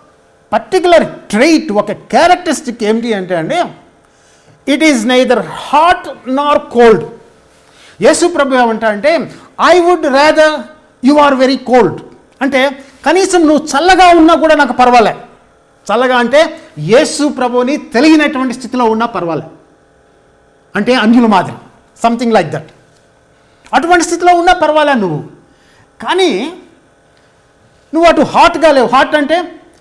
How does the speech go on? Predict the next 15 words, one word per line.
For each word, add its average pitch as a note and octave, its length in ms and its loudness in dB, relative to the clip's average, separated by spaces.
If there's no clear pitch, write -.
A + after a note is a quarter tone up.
you A3+ 220 4
are B3 160 6
very C#4+ 480 0
jealous D4+ 420 -2
for C4 100 2
Jesus G3 360 -2
Christ. E3 380 -8
You B3+ 160 4
are G#3 140 2
very C#4+ 280 0
hot C#4 520 0
and A#3 80 -4
your G#3 120 4
zeal G3 400 2
is, D#4 160 2